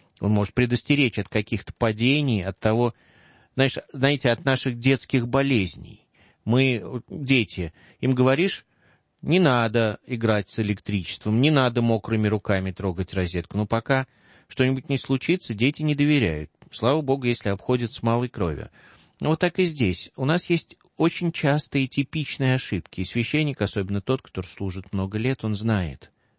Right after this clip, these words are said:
какие эти ошибки. Он предостерегает. Находиться в послушании «иди туда, делай то», конечно же, не надо. Вы никогда тогда не вырастете,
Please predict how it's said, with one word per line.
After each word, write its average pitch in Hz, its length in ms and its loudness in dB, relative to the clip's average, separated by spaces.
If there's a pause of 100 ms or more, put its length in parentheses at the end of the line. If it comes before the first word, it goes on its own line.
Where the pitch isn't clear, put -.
какие 90 320 -4
эти - 160 -8
ошибки. - 380 -6
Он 151 100 0
предостерегает. 143 1000 -2 (600)
Находиться 147 760 2 (360)
в - 140 -18
послушании 147 840 2
«иди 151 300 2
туда, 143 340 2
делай 139 440 2
то», 190 280 2 (580)
конечно 123 500 -2
же, 107 140 -4
не 113 120 2
надо. 95 280 0
Вы 117 120 2
никогда 120 360 0
тогда 110 280 -2
не 113 160 2
вырастете, 104 920 0